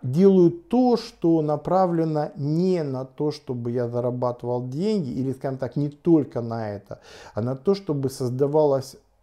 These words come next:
система, которая поддержит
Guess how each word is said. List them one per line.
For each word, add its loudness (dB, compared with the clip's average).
система, -4
которая -4
поддержит -4